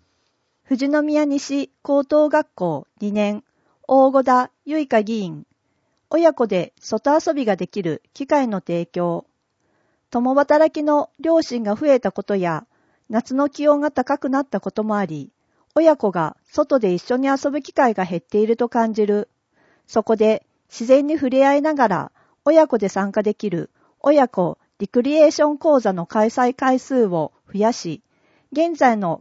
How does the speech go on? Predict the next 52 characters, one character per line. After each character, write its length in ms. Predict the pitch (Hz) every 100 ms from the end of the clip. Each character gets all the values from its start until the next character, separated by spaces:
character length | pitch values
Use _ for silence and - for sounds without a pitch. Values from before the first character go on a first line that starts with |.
| -
会 240 | 214 208
場 200 | 214 247
と 160 | - 262
違 180 | 262 247 247
う 60 |
場 80 | 247
所 160 | 254 262
で 120 | 240
も 260 | 185 151 _ _ _ 202
実 260 | 196 254
施 20 |
し 60 | 254
て 120 | 277
は 140 | 269 185
ど 180 | 208
う 40 | 170
か。 260 | - 151 _ _ _ _ _ _ _ _ _ _ _ _ _ -
富 100 | 233
士 80 | 269
宮 340 | 294 302 302
西 260 | 294 285 294
高 240 | 285 285
等 220 | 285 285 285
学 180 | 285 _
校 320 | - 170 139 _ _ -
二 140 | 254
年、 320 | 247 190 151 - _ _ _
古 280 | - 330 247
田 240 | 185 165 _
卑 200 | - 294
美 120 | 277
子 140 | 214
議 140 | 190 208
員。 360 | 185 147 135 _ _ _ _ _ _ -
実 280 | 233 - 285
用 160 | 320
的 280 | 320 294 285
な 260 | 269 269 262 -
英 180 | 247 262
語 100 | 277
に 120 | 262
触 120 | 269 240
れ 120 | 233
る 240 | 233 233 _
機 120 | -
会 220 | 285 285 226
の 120 | 185
創 220 | 175 175
出。 400 | - - 170 - _ _ _ _ _ _ _ -
学 260 | 226 220
校 200 | - 294
の 280 | 294 302 302